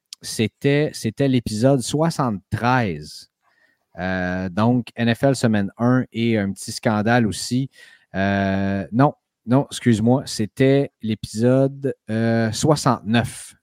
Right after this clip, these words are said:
Donc, les prospects au baseball, le début de saison en N F L, l'été fini au hockey.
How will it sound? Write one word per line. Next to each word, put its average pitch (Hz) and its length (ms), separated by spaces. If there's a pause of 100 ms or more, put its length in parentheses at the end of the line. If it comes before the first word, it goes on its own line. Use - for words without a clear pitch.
Donc, 107 180
les 107 80
prospects 139 400
au 139 60
baseball, 120 460
le 101 80
début 123 240
de 120 60
saison 120 320
en 120 40
N 101 180
F - 120
L, 110 260 (300)
l'été 143 340
fini 117 260
au 113 180
hockey. 98 420